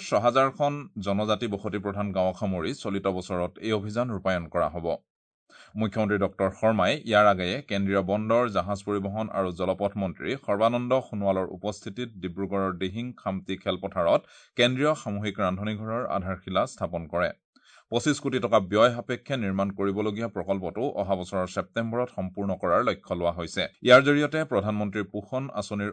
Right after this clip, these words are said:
অধীনত সমগ্ৰ শিক্ষা অভিযানৰ দ্বাৰা বিদ্যালয়ৰ ছাত্ৰ-ছাত্ৰীক পুষ্টিকৰ মধ্যাহ্ন ভোজন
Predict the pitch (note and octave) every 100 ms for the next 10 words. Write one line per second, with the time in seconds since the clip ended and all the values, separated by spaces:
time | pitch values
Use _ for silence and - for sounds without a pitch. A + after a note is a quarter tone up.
0 | G2 G2 G2+ - - G#2+ A2+ B2+ A#2 G2
1 | - G#2 F#2 G2 G2+ G2 F2+ E2+ E2+ E3
2 | - - - G2+ G#2 B2+ C3 C#3+ D3 -
3 | - G2+ F#2+ - G2 F2+ _ _ _ A#2+
4 | - C3+ B2+ C3 G#2 E2 F#2+ G2+ G2 F2+
5 | E2+ F2